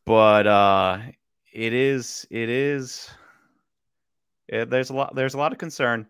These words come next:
But I will say, I believe in Zion. I really like Zion, and I really, really hope he gets his weight under control, keeps it under control, and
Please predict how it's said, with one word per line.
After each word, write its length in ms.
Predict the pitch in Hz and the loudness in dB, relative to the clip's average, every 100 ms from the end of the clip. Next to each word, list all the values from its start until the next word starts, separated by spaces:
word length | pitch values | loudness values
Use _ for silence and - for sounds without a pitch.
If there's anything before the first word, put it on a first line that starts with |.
| - | -2
But 280 | 190 - _ | 0 0 _
I 120 | - 143 | -4 0
will 160 | 196 | 0
say, 420 | - 160 147 143 - _ _ _ _ _ _ _ _ _ _ _ _ _ _ _ _ _ _ _ _ _ _ _ _ _ _ _ _ _ - | 0 0 0 -2 -10 _ _ _ _ _ _ _ _ _ _ _ _ _ _ _ _ _ _ _ _ _ _ _ _ _ _ _ _ _ -2
I 100 | 131 | 2
believe 220 | 143 135 | 2 2
in 80 | 127 | 2
Zion. 340 | 127 135 151 - _ _ _ _ _ | 0 0 -4 -12 _ _ _ _ _
I 80 | 110 | -2
really 220 | 123 123 | 2 2
like 200 | 123 123 | 2 2
Zion, 420 | 131 127 127 131 _ _ - | 0 -2 -2 -8 _ _ -10
and 200 | 104 101 | -8 -4
I 100 | 95 | -4
really, 560 | 98 127 123 113 110 123 | -2 0 0 0 -4 -10
really 360 | - 113 120 117 | -6 0 0 0
hope 340 | 104 95 - - _ | -2 -2 -4 -14 _
he 160 | - | -20
gets 240 | 85 107 - | -6 -6 -6
his 120 | 139 | -8
weight 200 | 131 131 | -6 -4
under 180 | 135 135 | -4 -8
control, 580 | 139 131 120 107 101 - _ _ _ _ _ _ _ _ _ | -12 -6 -4 -4 -6 -14 _ _ _ _ _ _ _ _ _
keeps 300 | - 139 143 | -6 -6 -4
it 80 | 135 | -6
under 160 | 131 | -6
control, 560 | 123 123 - 123 117 117 | -10 -16 -6 -2 -2 -2
and 140 | 101 | -8